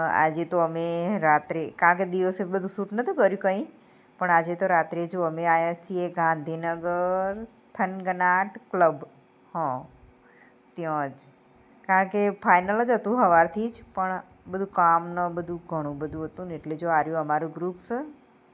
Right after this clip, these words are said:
અને આજે તો એટલી વસ્તી છે ત્યાં કે હાઉસફુલ જ છે. અમે તો અહીંયા પહેલાં એન્ટ્રી કરીને ત્યાં તો એમ કહે કે ગેટ બંધ થઈ ગયું કે,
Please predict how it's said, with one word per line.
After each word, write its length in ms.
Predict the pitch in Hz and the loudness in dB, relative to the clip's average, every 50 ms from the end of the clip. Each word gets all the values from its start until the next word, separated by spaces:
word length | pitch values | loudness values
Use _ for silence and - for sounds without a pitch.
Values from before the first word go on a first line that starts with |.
| _ _ _ _ _ _ _ _ _ _ _ _ _ _ _ _ _ _ - | _ _ _ _ _ _ _ _ _ _ _ _ _ _ _ _ _ _ -8
અને 160 | 165 170 175 175 180 185 190 202 208 208 190 | -6 -4 -2 -2 -2 -2 0 0 2 4 4
આજે 260 | 170 165 160 165 180 | 4 4 2 0 -4
તો 640 | 175 180 190 185 180 180 185 185 185 190 196 202 196 | -4 -4 -2 -2 0 0 0 0 -2 -2 -2 -2 -4
એટલી 380 | 180 - - _ - 214 240 | -4 -8 -10 _ -4 -4 -2
વસ્તી 480 | 240 220 196 190 - - - - 220 214 | 0 0 -2 -2 -4 -6 -6 -4 -4 -4
છે 220 | 220 - 247 254 | -2 -2 0 0
ત્યાં 420 | 247 247 214 196 185 175 170 180 196 - _ _ - - _ _ _ _ - - | 0 -2 -2 -2 0 -2 -2 -6 -10 -16 _ _ -20 -20 _ _ _ _ -6 -2
કે 60 | 202 | 0
હાઉસફુલ 760 | 196 202 175 170 175 190 185 - - - - 190 185 185 190 | 4 6 6 6 6 6 2 -4 -10 -6 -2 0 2 2 2
જ 40 | 185 | 0
છે. 220 | 185 - - - | 0 -4 -6 -4
અમે 420 | 180 139 - - - 160 160 175 180 | -4 -4 -4 -4 -4 -4 -4 -4 -4
તો 100 | 175 208 | -2 -2
અહીંયા 180 | 202 196 196 | -2 -2 -2
પહેલાં 340 | 196 196 208 190 180 180 190 | -2 0 0 2 2 2 2
એન્ટ્રી 340 | 190 190 180 180 - 196 208 | 2 0 -2 -4 -6 -8 -2
કરીને 340 | 202 208 214 226 247 233 214 | 2 2 2 2 2 -2 -4
ત્યાં 200 | - 208 196 190 | -2 -2 -2 -2
તો 80 | - | -2
એમ 160 | 196 190 190 190 | -4 -6 -6 -8
કહે 240 | 180 - 196 185 | -6 -4 -4 -2
કે 140 | 180 185 180 | -2 -2 -4
ગેટ 360 | 170 175 - 165 165 170 170 | -4 -4 0 0 0 0 0
બંધ 280 | 185 175 175 175 175 202 | 0 0 0 0 0 -2
થઈ 180 | 226 185 156 143 | -2 -2 -2 -4
ગયું 280 | 139 147 147 139 143 | -4 -8 -8 -8 -10
કે, 140 | 143 143 - | -12 -14 -14